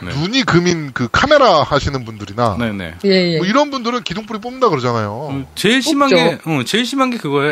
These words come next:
Speaker 1: 에이브이. 에이브이 이제,
Speaker 2: 네.
Speaker 1: 어, 그 하이파이브
Speaker 2: 야동 말고요.
Speaker 1: 오디오. 예.
Speaker 2: 네.
Speaker 1: 야동 말고.
Speaker 2: 야동 말고, 그, 그거는 실제로 막 케이블 금으로 된 거 막 쓰고 그러잖아요.
Speaker 1: 어, 집을 사.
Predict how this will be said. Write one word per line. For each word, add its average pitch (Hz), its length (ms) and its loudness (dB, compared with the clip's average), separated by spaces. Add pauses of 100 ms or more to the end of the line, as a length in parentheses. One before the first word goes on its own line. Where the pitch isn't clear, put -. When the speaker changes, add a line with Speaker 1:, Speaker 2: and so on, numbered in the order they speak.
Speaker 1:
에이브이. 127 480 -2 (420)
에이브이 202 420 0
이제, 123 160 0
Speaker 2:
네. 151 240 2 (120)
Speaker 1:
어, 101 380 -6 (500)
그 120 160 -2 (100)
하이파이브 233 300 -2 (100)
Speaker 2:
야동 180 100 0
말고요. 147 240 2
Speaker 1:
오디오. 98 360 0 (140)
예. 90 280 -6
Speaker 2:
네. 117 300 0 (140)
Speaker 1:
야동 147 220 0
말고. 101 340 -4 (420)
Speaker 2:
야동 180 240 0
말고, 196 580 -2
그, 156 140 -8 (140)
그거는 269 360 -4
실제로 277 640 -2
막 208 240 4
케이블 302 380 2
금으로 226 400 0
된 240 160 0
거 196 60 -2
막 170 120 0
쓰고 202 240 -16
그러잖아요. 113 480 -6
Speaker 1:
어, 120 140 -2
집을 233 340 2
사. 208 380 0